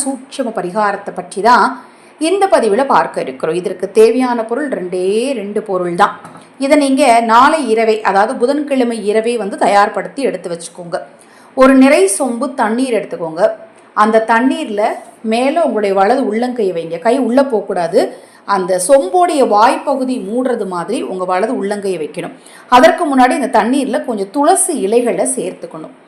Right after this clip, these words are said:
துளசி இலைகளை சேர்த்துட்டு, அவங்க கைகளை அந்த சொம்போடைய வாய்ப்பகுதியில வைங்க. வடக்கு திசையை நோக்கி அமர்ந்துக்கோங்க. நைட்டு தூங்குறதுக்கு முன்னாடி செய்யுங்க. அதாவது, நாளைய தினம் புதன்கிழமை நைட்டு தூங்குறதுக்கு முன்னாடி கை, கால், முகமெல்லாம் கழுவிட்டு,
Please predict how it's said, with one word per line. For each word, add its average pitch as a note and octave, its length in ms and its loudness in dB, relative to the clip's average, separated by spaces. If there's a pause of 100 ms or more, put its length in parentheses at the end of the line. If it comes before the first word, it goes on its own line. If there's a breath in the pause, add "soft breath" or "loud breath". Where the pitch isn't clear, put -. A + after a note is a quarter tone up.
(340 loud breath)
துளசி C#4+ 380 4
இலைகளை A3+ 500 2
சேர்த்துட்டு, A3 580 0 (420 loud breath)
அவங்க G#3+ 380 -2
கைகளை C#4 560 4 (280)
அந்த F#3 580 0
சொம்போடைய C4+ 460 2
வாய்ப்பகுதியில G#3 600 0
வைங்க. E3 240 -4
வடக்கு A3 320 -2
திசையை G3 300 -4
நோக்கி A#3 220 -2
அமர்ந்துக்கோங்க. G3 720 -2 (360 loud breath)
நைட்டு A#3+ 420 0
தூங்குறதுக்கு A#3 420 0
முன்னாடி G#3 280 0
செய்யுங்க. F3 200 -6
அதாவது, E3+ 540 0
நாளைய G3 440 2
தினம் G3+ 280 -4
புதன்கிழமை G3 540 -4
நைட்டு F3 300 -8
தூங்குறதுக்கு G#3 440 -6
முன்னாடி G3 160 -4
கை, F3 160 -4
கால், F#3 240 -2
முகமெல்லாம் F3 540 -2
கழுவிட்டு, F#3 600 -2